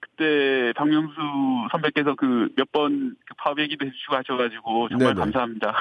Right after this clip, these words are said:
Speaker 2: 아유, 감사드리겠습니다. 아, 제가, 저야 뭐
Speaker 1: 예.
Speaker 2: 당연히 뭐 그런 말씀을 드려야 되는 거고. 그,
Speaker 1: 예.
Speaker 2: 아, 뉴스를 보-, 보게 되면 그 가끔 앞에 그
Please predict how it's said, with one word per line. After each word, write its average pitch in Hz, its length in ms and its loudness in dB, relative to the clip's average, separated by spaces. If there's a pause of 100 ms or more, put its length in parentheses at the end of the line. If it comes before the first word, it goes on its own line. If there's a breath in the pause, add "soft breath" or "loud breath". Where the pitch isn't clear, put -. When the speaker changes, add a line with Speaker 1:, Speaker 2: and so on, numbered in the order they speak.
(120)
Speaker 2:
아유, 117 260 4
감사드리겠습니다. 110 580 0
아, 113 100 2
제가, 143 220 2
저야 143 220 4
뭐 139 120 2
Speaker 1:
예. 110 40 2
Speaker 2:
당연히 139 280 4
뭐 131 140 2
그런 131 160 0
말씀을 127 220 2
드려야 120 200 2
되는 117 180 2
거고. 117 480 2 (440 loud breath)
그, 151 100 2
Speaker 1:
예. 160 360 4
Speaker 2:
아, 135 220 4
뉴스를 180 1000 4
보-, 151 240 2
보게 156 180 -2
되면 165 320 4
그 139 120 -4
가끔 160 320 2
앞에 160 420 2
그 131 480 4